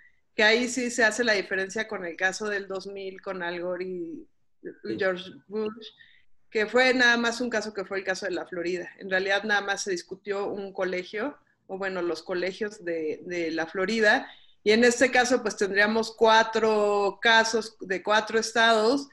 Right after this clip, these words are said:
Speaker 1: que tendrían que ser, eh, reevaluados y, y dictaminados, pero eso pues no le quita la viabilidad de que, de que, eh, Donald Trump lo pida y que impute hacia esta,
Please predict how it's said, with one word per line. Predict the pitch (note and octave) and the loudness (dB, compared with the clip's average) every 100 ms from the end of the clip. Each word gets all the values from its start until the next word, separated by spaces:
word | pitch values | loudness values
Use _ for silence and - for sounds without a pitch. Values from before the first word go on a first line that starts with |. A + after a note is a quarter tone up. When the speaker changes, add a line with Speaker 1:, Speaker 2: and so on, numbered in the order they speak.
| - _ _ - | -20 _ _ -2
Speaker 1:
que | G#3+ | 0
tendrían | G#3+ G#3 G#3+ A3 A3+ A3+ | 4 2 4 4 4 4
que | A#3 | 2
ser, | A3+ G#3+ G#3 G#3+ G#3 G3 | 2 0 2 0 -2 -4
eh, | F#3 F3+ F3 | -4 -4 -4
reevaluados | F#3+ F#3+ F#3+ F#3 F3+ G3+ G#3+ G#3+ A3 C#4 C#4 - | 2 2 4 2 2 4 4 4 0 -2 -6 -14
y, | G3 F#3 F3+ F3 F3 E3+ - | -12 -10 -10 -8 -10 -10 -12
y | G3 | -6
dictaminados, | F#3 - F#3+ G3 G#3 A3 A3+ B3 D4 - - _ _ | -6 0 -2 -2 0 2 2 0 -2 -12 -20 _ _
pero | A3+ A3+ B3 | 2 6 6
eso | C4+ C#4+ D#4 D#4 | 6 4 4 2
pues | B3 A#3 | 2 0
no | A#3+ | 0
le | A#3+ A#3 | 0 -2
quita | B3 A#3 | -4 0
la | A3+ G3 | 2 4
viabilidad | F#3 F#3 F3+ F#3 F#3 F#3 G3+ B3 | 4 2 0 -4 -6 -2 0 2
de | A3 | 0
que, | - F3 E3 D3+ C#3+ | -4 -6 -6 -8 -10
de | F3+ - | -12 -8
que, | F3+ E3+ E3+ - | -6 -6 -6 -10
eh, | F3+ E3+ E3 E3 | -10 -10 -10 -8
Donald | F#3+ G#3+ G#3+ | -4 -4 -4
Trump | G#3 G#3+ | -10 -8
lo | G#3+ F3 | -10 -10
pida | - G3 G3 G#3 A3+ | -10 -8 -4 -2 -2
y | F#3+ F3 | -4 -8
que | E3+ | -10
impute | E3+ F3+ F#3+ - G3 G3 F#3 | -10 -14 -16 -10 -8 -4 -2
hacia | E3+ E3 F3 E3 D#3+ D#3 - _ _ _ - | -4 -6 -12 -10 -10 -10 -12 _ _ _ -8
esta, | F#3+ F#3 - F#3+ F#3 F3+ F3 E3+ D#3+ E3 | -8 -8 -4 0 0 0 -2 -4 -6 -10